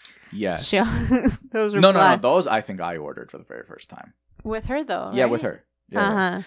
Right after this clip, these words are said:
Speaker 1: But either way, eggplant parmesan, she ordered it. I tried it. Amazing. And
Speaker 2: Stuck.
Speaker 1: it's just, yeah,
Speaker 2: Yeah.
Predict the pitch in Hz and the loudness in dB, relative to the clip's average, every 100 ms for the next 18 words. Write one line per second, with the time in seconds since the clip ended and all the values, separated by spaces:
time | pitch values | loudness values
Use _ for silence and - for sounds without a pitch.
0 | - 175 185 170 147 104 - _ 147 147 | 4 6 8 8 8 4 -4 _ 2 4
1 | 160 151 147 147 139 147 139 135 131 - | 4 4 4 4 2 4 4 2 -2 -8
2 | - - - - - 165 160 139 135 131 | -14 -14 -20 -12 -2 0 2 4 4 4
3 | 127 123 - 113 - - 110 104 104 - | 4 4 4 0 2 4 4 4 0 -2
4 | 113 107 104 104 98 101 98 98 - 104 | -2 0 -2 -2 -4 -6 -6 -10 -6 -6
5 | 95 - 180 - - 107 - - 110 123 | -6 -2 -2 -2 -4 -6 -6 -6 0 2
6 | - | 2